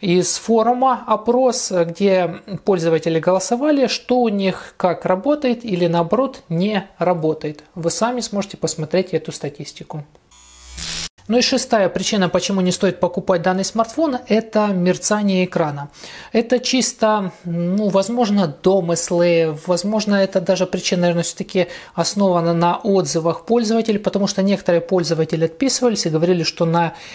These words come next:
низких порогах яркости есть мерцание на дисплее. По сути, технология I P S дисплея не подразумевает никакого мерцания, соответственно, мерцания быть не может.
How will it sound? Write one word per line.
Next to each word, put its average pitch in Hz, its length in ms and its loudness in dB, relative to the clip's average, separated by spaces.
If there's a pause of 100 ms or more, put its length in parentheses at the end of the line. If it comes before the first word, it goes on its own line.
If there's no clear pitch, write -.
(160)
низких 196 540 2
порогах 180 540 2
яркости 240 560 0
есть 190 360 0
мерцание 175 600 2
на 160 160 0
дисплее. 151 560 -4 (340)
По 185 80 4
сути, 208 680 0
технология 196 600 0
I 175 100 0
P 196 220 0
S 180 240 0
дисплея 208 720 0 (180)
не 180 160 2
подразумевает 208 960 0
никакого 190 640 0
мерцания, 185 460 0
соответственно, 180 480 -2
мерцания 190 580 0
быть 196 400 -2
не 190 100 2
может. 180 540 0